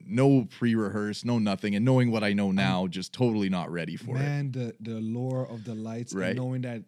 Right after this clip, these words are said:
Speaker 2: just you having a block alone.
Speaker 1: And then you're like, "What song should I do? Like, should I do something I've recorded and that I feel is mine?" So sure enough, I have one about, like,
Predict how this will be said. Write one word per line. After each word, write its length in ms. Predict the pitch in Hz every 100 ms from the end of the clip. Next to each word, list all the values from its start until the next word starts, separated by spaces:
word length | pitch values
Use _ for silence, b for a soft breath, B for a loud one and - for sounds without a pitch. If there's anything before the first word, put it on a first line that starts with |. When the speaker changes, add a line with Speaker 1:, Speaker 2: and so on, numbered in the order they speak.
| -
Speaker 2:
just 240 | 127 -
you 80 | 139
having 240 | 131 135 135
a 80 | 107
block 400 | 120 123 127 127
alone. 500 | 123 123 135 170 190
Speaker 1:
And 140 | 147
then 80 | 135
you're 140 | 127
like, 240 | 123 113 92
"What 180 | 92 -
song 300 | 107 127 170
should 180 | 127
I 80 | 98
do? 200 | 85 87
Like, 280 | 87 87 85
should 160 | - 90
I 80 |
do 160 | 90 95
something 320 | - 87 92
I've 240 | 87 85 -
recorded 500 | 87 - 117 131 123
and 100 | 98
that 140 | 92
I 100 | 87
feel 220 | 85 87 85
is 120 | 92
mine?" 360 | 107 127 135
So 240 | 123 107 95
sure 240 | 143 135
enough, 280 | 113 107 -
I 120 | 95
have 180 | 98 90
one 200 | 95 95
about, 340 | 82 90 90 -
like, 180 | 85